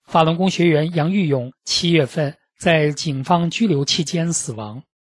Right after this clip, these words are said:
美国国务卿蓬佩欧，Mike Pompeo 表示，美国对于侵犯宗教自由的行径不会袖手旁观。蓬佩欧在国务院新闻发布会上说，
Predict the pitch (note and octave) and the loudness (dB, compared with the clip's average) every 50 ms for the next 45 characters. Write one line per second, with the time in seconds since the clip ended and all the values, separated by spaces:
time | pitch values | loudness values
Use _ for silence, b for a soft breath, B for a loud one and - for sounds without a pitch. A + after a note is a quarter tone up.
0 | _ _ _ _ _ _ _ _ _ _ _ _ _ _ _ _ _ _ _ _ | _ _ _ _ _ _ _ _ _ _ _ _ _ _ _ _ _ _ _ _
1 | _ _ _ _ _ _ - E3 E3 D#3 D3+ E3+ F3+ F#3 - F#3 G3 G3 E3+ - | _ _ _ _ _ _ 0 2 2 4 4 6 4 6 6 4 4 4 4 2
2 | - - F3 F3 F3+ G3 - - D#3+ D#3+ E3 E3 D#3 D#3+ E3 F3 F#3 - _ _ | 0 -2 -2 -2 -2 -4 -6 -4 -4 -2 -2 0 0 2 2 0 -2 -4 _ _
3 | _ - F#3 F3 F#3+ G3 F3+ C#3+ - - - - - D#3 C#3+ C3+ - F3+ F3+ F#3 | _ -2 0 2 2 2 2 0 -4 -10 -10 -4 -2 -2 -2 0 0 0 2 2
4 | F3 C#3 B2 - _ _ _ - C#3+ A#2+ A2+ - - - D3+ C3+ - _ _ _ | 2 0 -2 -6 _ _ _ -6 -4 -4 -4 -4 -4 -4 -4 -6 -8 _ _ _
5 | _ _ _ _ _ _ _ _ _ _ - E3 E3 D#3+ D3+ - D#3+ E3 F3+ G3+ | _ _ _ _ _ _ _ _ _ _ 2 2 4 4 2 2 4 4 4 2
6 | - _ - A#3+ G#3 E3 D#3 E3+ F3 - - - A3+ A3 G#3+ - A3+ F3+ D3+ C#3+ | 0 _ 0 2 2 2 2 0 -2 -2 0 2 2 2 2 2 0 0 0 0
7 | - G#3+ A3 A3 A3+ F3+ D#3 - - E3 C#3 C#3+ E3+ F3 - - B2+ B2+ B2+ - | 0 0 2 4 4 2 2 2 -2 -2 -2 -2 -2 -4 -4 -6 -8 -8 -6 -6
8 | E3 C3+ - _ _ - D3+ F3 E3+ A#3+ A#3 F3+ C3+ - G3+ D#3+ C3 - C3+ A2+ | -6 -6 -8 _ _ 0 2 2 4 4 2 2 2 2 2 0 0 0 -4 -8
9 | - - C3+ A#2 A#2+ A#2+ C#3 C3+ C#3+ C#3+ - _ _ _ _ _ _ _ _ _ | -8 -10 -10 -10 -4 -2 -2 -2 -2 -4 -10 _ _ _ _ _ _ _ _ _
10 | _ _ _ - D3+ D3+ D#3+ D#3+ D#3+ D#3 E3 F3 F#3 - _ _ - - F#3 E3 | _ _ _ -6 -4 -4 -2 0 0 2 2 0 -2 -4 _ _ -2 0 2 2
11 | D#3 D3+ D3+ C#3+ - C#3+ C#3+ E3+ F3+ F#3+ F3+ E3 D3 C3+ - G#3+ G3 E3 D#3+ E3+ | 2 2 0 -2 0 0 2 2 4 2 2 2 2 0 -2 -2 -2 -2 -2 0
12 | - F3+ F3+ E3+ F#3 - - E3+ C3 - B2 A2 - - C#3+ C3+ C#3 - | 0 0 0 0 -2 -2 -2 -2 -2 -4 -8 -10 -6 -4 -2 -2 -2 -6